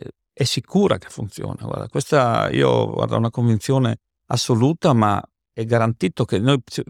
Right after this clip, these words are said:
porteremo qui, e se facciamo un lavoro del genere, un sacco di gente che viene a capire, eh, a, a capire il prodotto, perché non è copiabile poi.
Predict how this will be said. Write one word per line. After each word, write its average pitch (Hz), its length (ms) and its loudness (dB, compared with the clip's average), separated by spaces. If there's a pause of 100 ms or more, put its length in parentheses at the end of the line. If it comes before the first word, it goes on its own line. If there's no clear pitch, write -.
porteremo 127 480 0
qui, 117 300 0 (500)
e - 80 -12
se - 120 -6
facciamo 143 300 2
un 127 80 4
lavoro 123 260 4
del 110 140 0
genere, 101 500 0
un 123 120 -2
sacco - 260 -2
di 123 100 -2
gente 175 420 0
che 104 120 -4
viene 104 360 2
a - 120 -8
capire, 107 640 0 (440)
eh, 104 320 -2
a, - 160 -10 (960)
a 127 80 -6
capire 135 380 0
il 117 80 0
prodotto, 101 420 -2
perché - 440 -4 (160)
non 180 180 0
è - 20 0
copiabile 202 640 -2
poi. - 300 -10